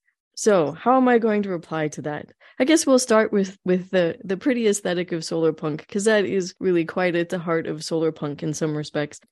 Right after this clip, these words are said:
But at the same time, solar punk is more than an aesthetic.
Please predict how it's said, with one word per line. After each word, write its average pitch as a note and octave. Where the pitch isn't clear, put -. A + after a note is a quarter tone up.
But B3+
at A#3+
the C4
same B3+
time, A#3
solar G#3
punk F#3+
is C#4
more D#3+
than D#3
an D3
aesthetic. D3+